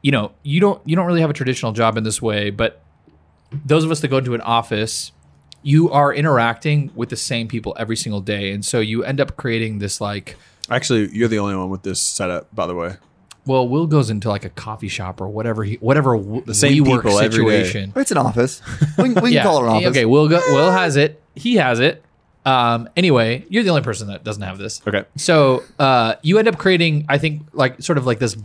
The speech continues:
Speaker 1: biosphere of, like, you know, germs and bacteria that, uh, your body gets used to, like, these are the folks I'm around all the time. The thing that makes me nervous about gyms, churches are this way, is there are these gathering places for folks that don't see each other all the time.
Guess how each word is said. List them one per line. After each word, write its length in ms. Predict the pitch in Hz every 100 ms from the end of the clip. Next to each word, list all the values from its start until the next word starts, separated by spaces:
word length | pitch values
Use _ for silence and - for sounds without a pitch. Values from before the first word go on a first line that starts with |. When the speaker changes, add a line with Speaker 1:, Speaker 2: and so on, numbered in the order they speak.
| 123 123 120
Speaker 1:
biosphere 600 | 110 - - 120 104 101 -
of, 160 | 113
like, 320 | 117 110 107 - _ _ _ _
you 100 | 170
know, 140 | 127 107
germs 540 | 107 139 139 139 117
and 80 | 117
bacteria 340 | 120 - 135
that, 160 | 120 -
uh, 80 | 123 _
your 140 | 127
body 240 | 127 160 143
gets 200 | 135 147
used 180 | 127
to, 60 | -
like, 180 | 110 -
these 200 | 151 147
are 40 |
the 100 | 135
folks 280 | - 123 -
I'm 100 | 113
around 220 | 113 113
all 60 | 101
the 80 | 101
time. 320 | 113 98 147 - -
The 100 | 127
thing 120 | 185
that 100 | 175
makes 180 | 160 151
me 60 |
nervous 280 | 123 127 117
about 240 | 113 104
gyms, 680 | 104 113 123 107 101 98 - _ _
churches 320 | - 156 143
are 100 | 110
this 160 | 98 -
way, 260 | 107 110 - _ _ _
is 100 | 127
there 120 | 165
are 60 | 170
these 180 | 156 147
gathering 360 | 127 135 147
places 480 | 151 160 156 165 147 -
for 160 | 127
folks 520 | 117 - 131 - - - _
that 280 | 117 - 107
don't 500 | 131 131 135 - - _ _ _ _ _ _
see 220 | - 170
each 200 | 151 151
other 200 | 120 104
all 100 | 98
the 100 | 101
time. 380 | 98 107 - -